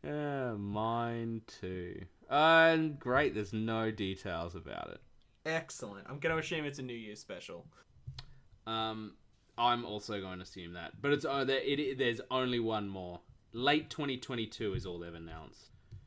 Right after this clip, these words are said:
Speaker 2: Yeah. So it'll be, it, it might come out in November or something,
Speaker 1: They haven't
Speaker 2: and it'll be
Speaker 1: they haven't filmed
Speaker 2: yeah.
Speaker 1: it yet, though. Uh,
Speaker 2: It did seem like a lot of the coming soon stuff was clips from older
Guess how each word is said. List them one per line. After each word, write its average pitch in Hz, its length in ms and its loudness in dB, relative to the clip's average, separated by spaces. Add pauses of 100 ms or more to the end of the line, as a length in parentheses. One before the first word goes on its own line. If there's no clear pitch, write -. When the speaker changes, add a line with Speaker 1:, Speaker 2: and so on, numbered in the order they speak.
(420)
Speaker 2:
Yeah. 113 260 -8 (260)
So 160 200 -2
it'll 170 160 4
be, 170 400 2 (400)
it, 175 220 2
it 175 120 4
might 175 300 4
come 147 180 4
out 135 140 2
in 135 140 -4
November 110 580 -4
or 104 60 -10
something, 107 440 -12
Speaker 1:
They 107 80 -6
haven't 120 260 2
Speaker 2:
and 110 120 -8
it'll 107 160 -10
be 101 200 -8
Speaker 1:
they 110 120 -2
haven't 101 380 -2
filmed 87 240 -10
Speaker 2:
yeah. 87 80 -10
Speaker 1:
it - 40 -14
yet, 92 180 -16 (140)
though. - 1800 -14
Uh, 143 180 8
Speaker 2:
It 151 140 -2
did 175 180 4
seem 220 180 2
like 208 180 2
a 190 60 4
lot 165 160 2
of 151 60 -4
the 147 60 0
coming 143 300 -2
soon 131 280 -4
stuff 127 380 -4
was 120 420 -4 (260)
clips - 320 -6
from 117 240 -6
older 113 460 -6